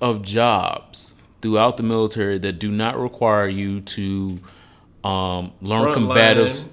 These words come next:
Speaker 2: line
Speaker 1: l-,
Speaker 2: combat.
Speaker 1: learn combative skills or,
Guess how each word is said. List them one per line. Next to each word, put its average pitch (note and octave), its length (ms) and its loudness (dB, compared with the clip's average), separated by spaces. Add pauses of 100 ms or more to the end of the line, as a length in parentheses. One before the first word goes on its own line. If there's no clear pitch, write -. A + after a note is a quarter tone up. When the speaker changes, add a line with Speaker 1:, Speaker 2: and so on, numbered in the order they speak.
Speaker 2:
line F#2+ 200 -8
Speaker 1:
l-, G#2+ 60 -6
Speaker 2:
combat. G#2+ 440 -10
Speaker 1:
learn A2 420 -2
combative A2 520 2
skills F#2+ 600 -4 (100)
or, F#2+ 460 -4